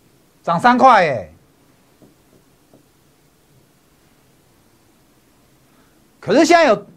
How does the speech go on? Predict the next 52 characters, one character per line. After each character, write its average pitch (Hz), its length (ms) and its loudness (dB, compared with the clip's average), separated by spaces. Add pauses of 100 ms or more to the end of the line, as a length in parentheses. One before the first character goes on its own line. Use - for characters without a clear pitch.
今 294 160 -10
天 302 160 0
一 - 20 -4
百 214 160 0
多， 220 100 -2
多 294 160 -2
少 285 160 2
股 202 140 -8
票 269 400 -2 (240)
在 294 160 2
平 226 220 -6
盘 202 200 0
以 170 60 -8
下？ 185 340 -2 (1080)
台 226 180 -2
积 277 140 -6
电 269 180 -2
就 269 120 0
一 226 80 -4
定， 214 280 -8 (960)
台 240 220 0
积 277 140 -6
电 294 180 0
就 277 100 0
一 233 120 -8
定 254 120 -4
让 240 160 2
你 175 80 -8
赚 208 240 0
吗？ 170 380 -6 (460)
请 196 160 -6
问 285 200 2
一 247 40 -2
下， 247 340 -2 (760)
这 339 200 2
礼 226 120 -6
拜 285 200 -2
的 247 100 -2
零 226 180 -8
股 220 140 -10
开 240 200 -4
放 247 180 -4
之 220 180 -8
后， 226 180 2
到 254 220 2
底 208 80 -4
有 208 140 0
几 160 180 -10
个？ 143 340 0 (800)
那 311 200 2
一 311 40 2
些 294 400 2